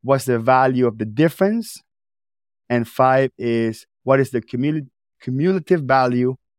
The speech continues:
over time, typically three years. I would, I like, I like to frame everything, um, with three years. But let's go back for a second. So your customer says, just to say,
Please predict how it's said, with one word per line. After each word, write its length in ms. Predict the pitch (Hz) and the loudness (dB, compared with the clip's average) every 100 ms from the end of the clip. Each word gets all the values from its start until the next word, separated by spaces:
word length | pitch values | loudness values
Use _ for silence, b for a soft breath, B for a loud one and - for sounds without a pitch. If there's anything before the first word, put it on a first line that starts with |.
| _ _ _ | _ _ _
over 320 | 131 120 110 107 | 0 2 2 -2
time, 440 | - 110 98 - - | -6 -12 -12 -20 0
typically 360 | 175 151 139 | 0 0 -2
three 240 | 120 131 117 | -2 -2 -2
years. 300 | 107 - - | -2 -6 -8
I 40 | |
would, 160 | 113 117 _ | -10 -10 _
I 80 | 131 | -2
like, 160 | 135 139 | 0 2
I 40 | |
like 140 | 139 | 0
to 60 | 127 | 0
frame 240 | - 120 | -4 -2
everything, 520 | 120 117 107 107 104 - _ | -2 -4 -4 -6 -6 -10 _
um, 320 | 110 101 95 - | -4 -4 -6 -10
with 160 | 104 | -12
three 180 | - 98 | -8 -8
years. 420 | 98 104 - - _ _ _ _ _ _ | -8 -12 -16 -20 _ _ _ _ _ _
But 100 | 110 | 0
let's 120 | 113 113 | 2 2
go 100 | 127 | 2
back 220 | 131 120 | 2 0
for 100 | 113 | -6
a 40 | |
second. 280 | - 95 - _ _ _ _ | -4 -4 -8 _ _ _ _
So 120 | - | 0
your 120 | 127 | 0
customer 440 | - 202 - 202 180 | 4 2 4 0 2
says, 500 | 175 151 147 - _ _ _ _ _ 113 | 2 2 2 -6 _ _ _ _ _ -8
just 180 | 107 | -8
to 80 | - | -8
say, 260 | - 135 | 0 2